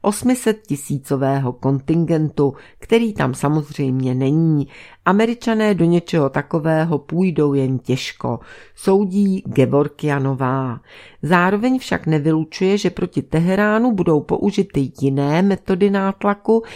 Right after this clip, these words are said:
s cílem vyprovokovat ho k nepředloženým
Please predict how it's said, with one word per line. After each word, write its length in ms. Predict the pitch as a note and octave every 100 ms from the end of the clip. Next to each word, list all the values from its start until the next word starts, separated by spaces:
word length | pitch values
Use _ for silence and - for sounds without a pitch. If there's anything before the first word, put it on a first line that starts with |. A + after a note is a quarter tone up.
| - -
s 160 | -
cílem 560 | - A#3 A#3+ D#3 C3+ C3
vyprovokovat 880 | D#3+ - D3+ D#3+ F#3 G#3 G3+ G3+ F#3+
ho 220 | G3 F#3+
k 140 | -
nepředloženým 1120 | C#3+ E3+ - - G#3 F#3+ E3+ E3 D3 C3+ C3